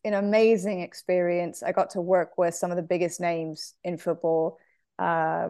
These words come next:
Wayne Rooney was with us, Luis Figo was there, Sol Campbell was there, Robert Pires, uh, Gilberto Silva, Igor Stimac.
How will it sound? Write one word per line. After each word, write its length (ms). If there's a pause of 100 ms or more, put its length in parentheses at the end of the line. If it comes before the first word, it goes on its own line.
(120)
Wayne 180
Rooney 320
was 160
with 160
us, 640 (120)
Luis 280
Figo 280
was 220
there, 600 (100)
Sol 220
Campbell 440
was 220
there, 480
Robert 320
Pires, 640 (580)
uh, 440
Gilberto 480
Silva, 760 (140)
Igor 220
Stimac. 580